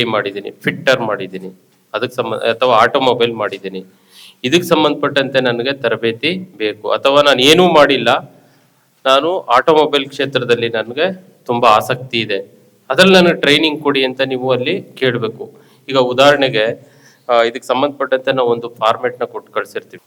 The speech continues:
ನಿಮ್ಮ ಮನೆಯಲ್ಲಿ ನೀವು ಅದನ್ನ ಹೇಳಿ ಹೋಗ್ಬೇಕು. ಈಗ ಉದಾಹರಣೆಗೆ, ನಿಮ್ಮ ತಾಯಿನೋ, ನಿಮ್ಮ ಹೆಂಡ್ತಿನೋ,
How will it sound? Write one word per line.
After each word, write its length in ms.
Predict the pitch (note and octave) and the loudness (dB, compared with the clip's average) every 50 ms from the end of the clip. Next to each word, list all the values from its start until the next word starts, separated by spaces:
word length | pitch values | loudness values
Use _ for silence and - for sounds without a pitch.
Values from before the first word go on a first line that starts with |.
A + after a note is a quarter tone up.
| _ _ - | _ _ -2
ನಿಮ್ಮ 180 | B2+ B2 B2+ | 0 2 2
ಮನೆಯಲ್ಲಿ 440 | A#2+ B2 A#2+ A#2 C3 D3 D3+ D#3 D3 | 2 2 2 0 0 0 0 0 0
ನೀವು 180 | C3+ C#3 C#3+ D3 | 0 0 0 2
ಅದನ್ನ 240 | C#3 C3+ - B2+ D3+ E3+ E3+ E3 - _ - | 0 0 0 -2 -4 -4 -4 -8 -12 _ -2
ಹೇಳಿ 220 | B2 C#3 D3 C#3 | 0 2 2 2
ಹೋಗ್ಬೇಕು. 500 | C3+ B2+ - - A2+ G#2+ - - - - _ _ _ _ - | 2 0 -2 -4 -8 -10 -10 -12 -16 -18 _ _ _ _ -6
ಈಗ 120 | A#2+ A#2+ | -2 0
ಉದಾಹರಣೆಗೆ, 500 | A#2+ A#2+ A2+ B2+ B2+ B2 B2 A#2+ A#2+ B2+ | 0 2 2 2 2 2 0 0 -2 -2
ನಿಮ್ಮ 200 | B2+ B2 A#2 A#2+ | -4 -4 -4 -6
ತಾಯಿನೋ, 720 | A#2 - A2 G#2+ A2 A#2 A2+ A2+ A2+ A2 G#2 G#2 A2 - - | -2 2 2 4 4 4 2 -2 -4 -4 -4 -4 -4 -6 -8
ನಿಮ್ಮ 220 | A2+ A2 A2 G#2+ G#2+ G#2 G#2 G#2 G#2 G#2+ G#2+ | -10 -10 -6 -4 -2 -2 -2 -2 -4 -6 -6
ಹೆಂಡ್ತಿನೋ, 540 | G#2+ A2 A2 A2 G#2+ - G#2+ G#2 G2+ G2+ G2+ | -6 -4 -4 -6 -6 -6 -6 -6 -4 -4 -6